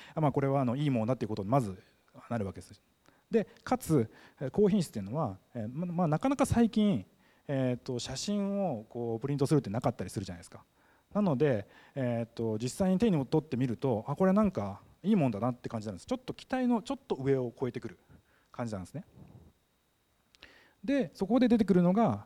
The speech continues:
真四角のその写真、どうやって保管するんだろうってことなんです。というのは、まあ、保管したいと思うわけですね、まずは。大事だな、これって。で、保管しようと思うんだけど、普通の、えー、写真のアルバムに入れようと思っても無理なわけです。真四角だから。なので、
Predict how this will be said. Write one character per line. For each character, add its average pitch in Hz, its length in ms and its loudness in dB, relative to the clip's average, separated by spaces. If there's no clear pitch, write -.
真 117 100 -2
四 - 100 -6
角 175 260 -4
の 110 120 0
そ 107 100 -8
の 104 60 -6
写 104 160 -8
真、 101 240 -8
ど 185 80 -2
う 254 40 2
や 226 40 4
っ - 20 -2
て 135 80 -2
保 131 60 -6
管 110 180 0
す - 80 -2
る 110 80 2
ん 107 60 2
だ 98 80 0
ろ 87 60 -4
う - 20 -12
っ 87 40 -12
て - 60 -10
こ - 80 -14
と 92 60 -12
な 82 60 -14
ん 82 40 -20
で - 60 -20
す。 - 120 -20
と - 100 -2
い 247 40 4
う 220 40 4
の 151 120 2
は、 160 260 2
ま 165 80 -2
あ、 - 20 2
保 185 60 2
管 247 120 4
し 220 40 4
た 262 60 8
い 190 40 6
と 139 60 2
思 135 60 2
う 135 40 4
わ 117 40 0
け 95 60 -6
で - 40 -8
す 143 40 -4
ね、 143 60 0
ま 123 120 6
ず 98 80 -2
は。 87 80 -6
大 165 140 2
事 190 60 2
だ 175 60 4
な、 139 100 4
こ 131 80 2
れ 107 80 4
っ - 20 -8
て。 - 180 -14
で、 214 220 2
保 175 80 -10
管 233 160 2
し - 40 6
よ 254 60 8
う - 20 8
と 175 60 6
思 160 60 6
う - 20 4
ん - 20 4
だ 123 60 4
け 110 60 -2
ど、 127 280 2
普 - 140 -14
通 254 320 -2
の、 214 360 2
え 127 260 -2
ー、 117 40 -4
写 139 120 -8
真 151 140 -4
の 147 80 0
ア - 20 4
ル 151 80 4
バ 151 80 4
ム 147 80 -2
に 147 60 0
入 - 20 0
れ - 40 2
よ 170 40 2
う 156 40 0
と 127 60 -2
思 104 100 -4
っ 101 40 -8
て 98 80 -10
も 107 60 -6
無 190 80 0
理 196 80 2
な 117 80 2
わ 92 80 -4
け - 80 -10
で 87 60 -14
す。 - 140 -20
真 135 120 2
四 - 80 -4
角 123 140 -4
だ 95 80 -4
か - 100 -8
ら。 - 100 -14
な 226 80 4
の 220 160 8
で、 156 300 4